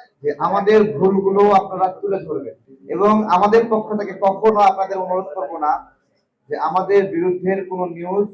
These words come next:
আপনারা ডিলিট করবেন, কোনো সময় না। আমরা যদি কোনো ভুল করি, আমরা যদি কোনো ইসলাম বিদ্বেষী কিছু করি, তাহলে তুলে ধরবেন। আমরা যদি হিন্দু বিদ্বেষী কিছু করি,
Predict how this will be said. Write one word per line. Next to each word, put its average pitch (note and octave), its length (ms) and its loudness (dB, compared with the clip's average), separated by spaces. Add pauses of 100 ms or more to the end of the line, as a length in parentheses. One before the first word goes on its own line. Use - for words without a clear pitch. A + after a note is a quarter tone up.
আপনারা D#3 420 -2
ডিলিট D3 360 -8
করবেন, - 260 -4 (640)
কোনো A3 300 0
সময় G3 460 2
না। C3 200 -2 (800)
আমরা F3+ 220 0
যদি G3 200 0
কোনো G3 200 -4
ভুল F#3 380 0
করি, G3+ 400 2 (540)
আমরা F#3 260 0
যদি G3 200 -2
কোনো G3 160 -6
ইসলাম G3+ 460 0
বিদ্বেষী G3 440 -2
কিছু F#3+ 220 -20
করি, F3+ 360 -6 (400)
তাহলে F3 380 -2
তুলে F#3 140 -4
ধরবেন। E3+ 380 -2
আমরা F3 240 0
যদি G3 200 -4
হিন্দু G3+ 380 -4
বিদ্বেষী G#3 440 0
কিছু F#3+ 240 -12
করি, F3+ 260 -4